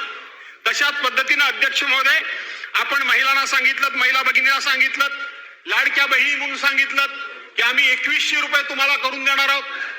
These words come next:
आता आपण म्हणता आम्ही बोललो नाही असं म्हणत नाही, परंतु योग्य वेळेला आम्ही देऊ, म्हणजे तुमची ही निवडणूक यो-, योग्य वेळ ही लोकांच्या भावनेशी खेळून निवडणुका जिंकणं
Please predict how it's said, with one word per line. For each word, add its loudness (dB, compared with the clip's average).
आता 2
आपण 2
म्हणता 2
आम्ही 2
बोललो -6
नाही 2
असं 0
म्हणत -2
नाही, 2
परंतु -2
योग्य 2
वेळेला 2
आम्ही 2
देऊ, -2
म्हणजे 0
तुमची -2
ही 2
निवडणूक -2
यो-, 0
योग्य 0
वेळ 4
ही -2
लोकांच्या 0
भावनेशी -2
खेळून 0
निवडणुका 0
जिंकणं 0